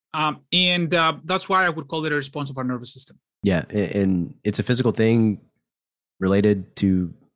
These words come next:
Speaker 2: our central nervous system. As you said, I, I would define it the same. And then also, uh, I think regulated by chemicals in our brain too, that, that affect our emotions.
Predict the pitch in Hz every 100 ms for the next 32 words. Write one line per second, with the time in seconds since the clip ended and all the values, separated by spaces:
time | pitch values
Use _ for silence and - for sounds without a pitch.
0 | 85 87 87 87 - 87 85 104 127 123
1 | 123 - 101 87 85 - 117 95 87 90
2 | 90 92 90 87 - - - - - -
3 | - 90 87 87 - - 104 104 98 95
4 | 90 90 87 80 98 90 98 90 87 82
5 | - - 85 82 80 90 90 82 92 85
6 | 87 85 78 82 - 80 73 80 - 76
7 | 71 78 73 78 - - - _ - -
8 | _ 80 76 - 73 82 76 82 - -
9 | -